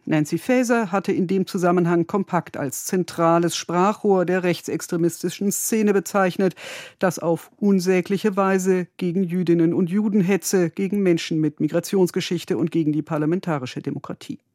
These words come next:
Rechtlich war schon umstritten, ob mit Blick auf die Pressefreiheit ein Verbot nach Vereinsrecht das richtige Instrument ist. Wie schon zuvor betonte aber das Bundesverwaltungsgericht, doch, das ist grundsätzlich möglich.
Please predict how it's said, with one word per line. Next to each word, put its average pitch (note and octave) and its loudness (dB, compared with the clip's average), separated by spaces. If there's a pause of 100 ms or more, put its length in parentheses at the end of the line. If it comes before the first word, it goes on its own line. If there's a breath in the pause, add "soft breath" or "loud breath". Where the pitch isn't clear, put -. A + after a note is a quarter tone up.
(580 loud breath)
Rechtlich G#3 0
war E3+ 4
schon E3 0
umstritten, F#3 0
ob C3+ -6
mit D3 -4
Blick F#3 0
auf E3+ 2
die G3+ -2
Pressefreiheit F3 0
ein E3 0
Verbot E3+ 0
nach D#3 0
Vereinsrecht G3 2
das E3+ -2
richtige C#3+ -2
Instrument F3+ 0
ist. - -18 (140)
Wie D#3 -4
schon E3 0
zuvor A3+ 0
betonte F3+ 0
aber D#3 -2
das D#3+ -2
Bundesverwaltungsgericht, F3+ 0 (360 loud breath)
doch, D#3 0 (120)
das G3 -4
ist - -2
grundsätzlich D3+ -2
möglich. G3+ 4